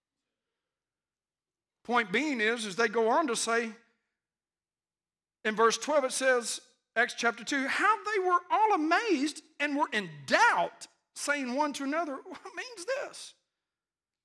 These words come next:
Others begin to mock, saying, "Man, these guys are messed up, man. They, they're on something. They're full of new wine."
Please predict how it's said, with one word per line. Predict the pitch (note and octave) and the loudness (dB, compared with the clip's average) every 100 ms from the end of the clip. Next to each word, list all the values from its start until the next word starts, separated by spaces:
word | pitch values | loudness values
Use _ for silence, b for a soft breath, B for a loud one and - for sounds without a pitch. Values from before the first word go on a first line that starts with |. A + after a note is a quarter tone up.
| _ | _
Others | G#3 A#3 F#3+ | 0 0 -2
begin | G#3+ G#3+ G#3 | -4 -4 -4
to | |
mock, | G#3 B3+ A3 - | 2 4 4 0
saying, | F#3+ F3+ | -6 -4
"Man, | F#3 F#3 | -4 -4
these | G3 | -6
guys | F3+ E3+ D#3+ | -2 0 -2
are | C#3+ | -4
messed | D#3+ F3 - | -8 -8 -6
up, | F#3 E3 | -6 -6
man. | D#3 D#3 | -8 -12
They, | E3 | -12
they're | D#3 E3+ D#3+ | -10 -6 -6
on | E3 D3+ | -6 -8
something. | F3 F3 - C3+ - _ _ _ _ _ _ _ _ _ _ _ _ | -10 -12 -14 -16 -18 _ _ _ _ _ _ _ _ _ _ _ _
They're | D#3+ | -14
full | - F#3 | -6 -4
of | F3 | -4
new | F3+ F3+ | -6 -2
wine." | F#3+ F#3 E3 | 2 2 2